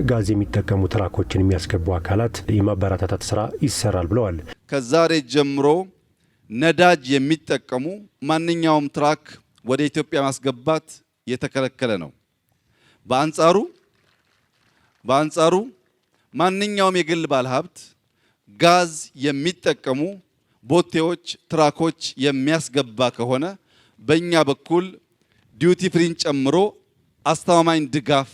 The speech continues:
Speaker 2: የሚደረግላችሁ ሲሆን እንደ ሀገር እያወጣን ያለነውን ከፍተኛ ወጪ ለመቀነስ፣ የሎጂስቲክስ ኮስት ለመቀነስ፣ ትራንስፖርት ለማሳለጥ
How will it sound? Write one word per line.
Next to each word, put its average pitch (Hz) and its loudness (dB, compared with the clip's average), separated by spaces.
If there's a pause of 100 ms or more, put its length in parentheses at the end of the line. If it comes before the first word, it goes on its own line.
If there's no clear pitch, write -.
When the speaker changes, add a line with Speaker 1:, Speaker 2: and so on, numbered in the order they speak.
(140)
Speaker 2:
የሚደረግላችሁ 127 0
ሲሆን 131 0 (560)
እንደ 143 -4
ሀገር 147 2 (200)
እያወጣን 135 0
ያለነውን 165 0
ከፍተኛ 143 -2
ወጪ 127 0 (360)
ለመቀነስ፣ 113 -4 (640)
የሎጂስቲክስ 147 0
ኮስት 151 0
ለመቀነስ፣ 123 -2 (520)
ትራንስፖርት 147 2
ለማሳለጥ 131 2